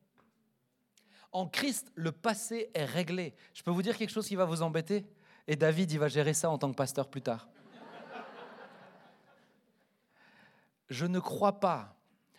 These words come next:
à l'enseignement des liens générationnels. Je vais vous dire pourquoi. Parce que la plupart des gens, et j'en ai suivi beaucoup, hein, la plupart des gens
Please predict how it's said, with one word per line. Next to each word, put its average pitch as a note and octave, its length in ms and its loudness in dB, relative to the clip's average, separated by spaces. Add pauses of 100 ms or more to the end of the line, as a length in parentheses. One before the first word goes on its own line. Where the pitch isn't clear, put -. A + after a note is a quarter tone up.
(100)
à B2 120 0
l'enseignement D#3+ 680 -2
des C#3 100 -4
liens C3+ 260 -4
générationnels. A#2 640 -8 (920)
Je B2 100 -6
vais E3 60 2
vous D#3+ 120 0
dire F3+ 240 -2
pourquoi. B2+ 380 -8 (1040)
Parce - 220 -2
que G3+ 260 6
la F3 160 6
plupart A3 640 2
des F3+ 140 2
gens, D3+ 420 -4
et C3 60 -2
j'en D3 140 2
ai E3+ 60 -2
suivi E3 280 -4
beaucoup, C#3 300 -6
hein, A2+ 100 -10 (560)
la D3+ 120 2
plupart A#3+ 640 2
des G3+ 180 0
gens F3 380 -4